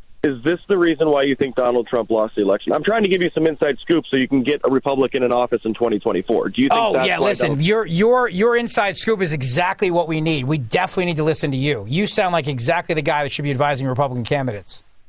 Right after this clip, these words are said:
Speaker 1: Was a red dri-, you had a red drip. You didn't even have a red
Speaker 2: Mm-hmm.
Speaker 1: wave. It's 'cause you're
Speaker 2: Right.
Speaker 1: not listening. Nobody wants Donald Trump as president. We, we clearly
Speaker 2: Yeah.
Speaker 1: have, have, have seen that in twenty twenty. I would like to vote for
Speaker 2: Wait, wait,
Speaker 1: Ron
Speaker 2: wait. Did you find the three agencies? I'm really waiting to hear that. Did you find them?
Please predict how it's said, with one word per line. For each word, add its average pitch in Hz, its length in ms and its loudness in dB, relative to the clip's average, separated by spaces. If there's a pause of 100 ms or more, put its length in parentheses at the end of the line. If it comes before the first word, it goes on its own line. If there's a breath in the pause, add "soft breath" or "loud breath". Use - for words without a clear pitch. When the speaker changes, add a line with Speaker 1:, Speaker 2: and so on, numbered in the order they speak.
(180)
Speaker 1:
Was 165 180 2
a 156 60 4
red 160 320 -2
dri-, 143 400 -6
you 175 180 0
had 190 140 2
a 175 60 4
red 156 280 0
drip. 139 320 0
You 135 80 -2
didn't 165 200 2
even 151 40 2
have 151 100 0
a 131 260 0
red 139 140 2
Speaker 2:
Mm-hmm. 131 80 0
Speaker 1:
wave. 104 260 0
It's 131 140 2
'cause 165 140 0
you're 156 100 0
Speaker 2:
Right. 165 80 0
Speaker 1:
not 151 120 2
listening. 117 480 0 (360 loud breath)
Nobody 190 440 2
wants 175 420 2
Donald 151 320 0
Trump 131 260 -2
as 117 100 -4
president. 101 520 -2
We, 127 140 2
we - 160 0
clearly 160 400 2
Speaker 2:
Yeah. 139 80 4
Speaker 1:
have, 113 100 -4 (140)
have, 117 200 0 (200)
have 117 200 2
seen 147 160 0
that 127 100 0
in 113 100 -4
twenty 117 260 0
twenty. 98 340 -2 (300 loud breath)
I 175 160 0
would 247 160 2
like 180 220 0
to 160 80 2
vote 147 260 2
for - 60 0
Speaker 2:
Wait, 311 100 2
wait, 294 60 2
Speaker 1:
Ron - 100 2
Speaker 2:
wait. 294 100 -2
Did 202 140 0
you 208 60 0
find 254 260 0
the 233 60 -2
three 214 200 2
agencies? 214 460 0
I'm 190 180 0
really 208 260 2
waiting 180 340 0
to 151 100 -2
hear 165 180 2
that. 127 180 0
Did 131 120 -6
you 131 60 -4
find 170 220 0
them? 214 120 -2